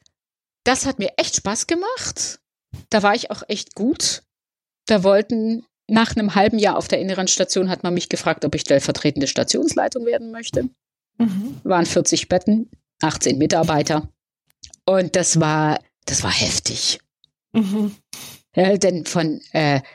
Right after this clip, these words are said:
Speaker 1: die, die hatten von, von Führung wenig Ahnung und ich noch weniger. Und das hab ich ein Jahr lang gemacht damals und hab gemerkt, ähm,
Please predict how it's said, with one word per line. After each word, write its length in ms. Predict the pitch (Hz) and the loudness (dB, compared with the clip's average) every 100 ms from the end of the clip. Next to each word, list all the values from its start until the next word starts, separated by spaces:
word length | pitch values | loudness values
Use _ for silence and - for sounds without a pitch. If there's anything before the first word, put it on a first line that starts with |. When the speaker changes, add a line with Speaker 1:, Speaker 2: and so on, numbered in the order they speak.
| - | -2
Speaker 1:
die, 220 | 233 226 196 | 2 2 2
die 220 | 247 240 | 2 2
hatten 240 | 220 226 | 2 -2
von, 300 | - 202 196 | -4 -4 -4
von 240 | - 196 190 | -4 -4 -4
Führung 400 | 226 202 202 175 | -4 -4 -2 0
wenig 400 | 175 190 - 156 | 0 0 -2 0
Ahnung 360 | 160 190 220 | 2 2 -2
und 160 | 175 - | -6 -6
ich 140 | - | -2
noch 220 | 160 - 143 | -2 -2 -2
weniger. 460 | 139 202 - 359 - - _ _ _ _ _ _ | -4 -2 0 0 -2 -16 _ _ _ _ _ _
Und 380 | 190 190 190 208 | 2 4 2 0
das 140 | 202 202 | -2 -2
hab 140 | 185 | -2
ich 140 | 196 | -4
ein 40 | 170 | -2
Jahr 200 | 151 160 | 2 4
lang 200 | 170 160 | 2 0
gemacht 640 | 156 143 139 - - - - | -4 -4 -6 -8 -10 -12 -6
damals 720 | 160 143 131 127 123 - - _ - | -4 -4 -4 -4 -4 -6 -8 _ -8
und 640 | 147 147 147 - - - - - | -6 -6 -4 0 0 -2 -10 -2
hab 200 | - - | -2 0
gemerkt, 840 | 165 139 131 185 233 - - - - | -2 2 2 2 0 -2 -2 -2 -2
ähm, 440 | 151 151 156 156 | 0 0 -2 -6